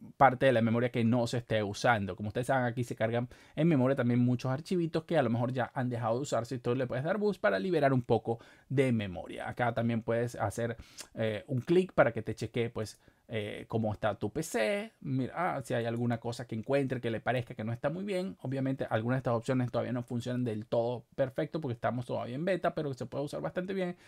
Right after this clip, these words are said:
Aquí puedes, eh, si le das, puedes ver todos los procesos que están activos ya de manera directa y terminarlos de acá. Podemos ver, eh, qué hay en el inicio del P C, ¿no? Todo este programa y puedes decir, "Bueno,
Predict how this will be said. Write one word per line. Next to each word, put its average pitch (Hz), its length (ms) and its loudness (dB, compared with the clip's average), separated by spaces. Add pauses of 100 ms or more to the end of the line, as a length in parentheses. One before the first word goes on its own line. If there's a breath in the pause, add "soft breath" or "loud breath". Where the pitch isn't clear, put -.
(200 loud breath)
Aquí 135 220 2
puedes, 139 320 2
eh, 139 80 -6 (100)
si 135 120 -2
le 120 100 0
das, 127 160 2
puedes 127 220 0
ver 123 260 -2
todos 113 260 2
los 117 140 2
procesos 131 580 -6
que 110 240 -8
están - 300 -4
activos 160 500 0
ya 143 140 2
de 120 80 -2
manera 123 260 0
directa - 420 -4
y 190 100 -4
terminarlos 123 600 -2
de 175 100 -2
acá. 240 320 -8 (520 soft breath)
Podemos 135 380 2
ver, 131 260 0
eh, 123 220 -6
qué 208 260 2
hay 196 300 -2
en 160 160 2
el 139 120 0
inicio 175 540 -2
del 123 220 -2
P 110 100 -8
C, 147 380 -4
¿no? 156 220 -2
Todo 147 200 0
este 160 180 -6
programa 190 440 -4
y 190 100 -2
puedes 165 240 0
decir, 156 240 -2
"Bueno, 139 320 -2